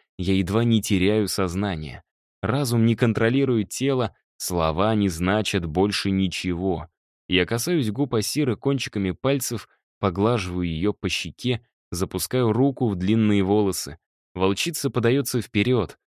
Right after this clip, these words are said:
вжимает меня в постель, впивается в плечи ногтями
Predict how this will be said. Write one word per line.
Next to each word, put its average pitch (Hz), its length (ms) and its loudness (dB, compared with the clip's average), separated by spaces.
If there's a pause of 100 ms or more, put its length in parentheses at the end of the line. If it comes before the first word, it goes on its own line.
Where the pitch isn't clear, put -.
(140)
вжимает 87 640 -2
меня 87 280 0
в - 100 -8
постель, 107 540 -4 (180)
впивается 107 640 0
в - 120 -16
плечи 117 320 -2
ногтями 113 640 -4